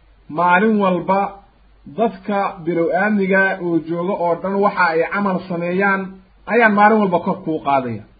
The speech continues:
"Lacallahu", marka waxaa loo jeedaa, "min ahli zamaanihi", ayuu yidhi. Dadkii waqtigiisaa joogay ayaa loo jeedaa, buu yidhi.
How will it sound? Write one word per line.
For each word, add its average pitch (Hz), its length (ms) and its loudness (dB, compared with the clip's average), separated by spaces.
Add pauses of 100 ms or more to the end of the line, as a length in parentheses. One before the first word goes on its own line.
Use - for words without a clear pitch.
(360)
"Lacallahu", 202 420 4
marka 202 220 -2
waxaa 185 200 2
loo 185 200 2
jeedaa, 185 320 0
"min 165 200 -4
ahli 180 260 -2
zamaanihi", 170 540 -2
ayuu 160 240 2
yidhi. 120 240 -2 (480)
Dadkii 190 380 -2
waqtigiisaa 196 720 0
joogay 175 460 0 (440)
ayaa 220 240 6
loo 214 200 4
jeedaa, 175 400 2
buu 156 140 4
yidhi. 117 220 -2